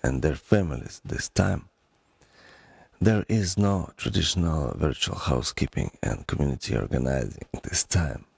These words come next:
Also, this show will not be long, as I had one similar show last year, show number twenty-eight, titled Socialism,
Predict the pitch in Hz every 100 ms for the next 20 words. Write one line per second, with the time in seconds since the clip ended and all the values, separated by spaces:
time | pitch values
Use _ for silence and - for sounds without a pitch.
0 | _ _ _ _ _ - _ _ _ _
1 | _ 117 107 - - - 69 - - 107
2 | 67 - 64 90 90 - _ - - 95
3 | 92 - - - _ _ _ _ - 87
4 | - - 98 95 120 104 _ _ - 76
5 | 62 - _ - - - - _ _ -
6 | - - _ - - 120 101 87 80 80
7 | - _ _ _ _ _ _ _ - -
8 | 110 95 73 - - 90 90 - 69 71
9 | 55 - - - 90 92 82 78 67 -
10 | - 95 87 - - 104 87 - - _
11 | _ _ - 101 92 - 76 - - -
12 | - _ - 98 - 82 69 62 62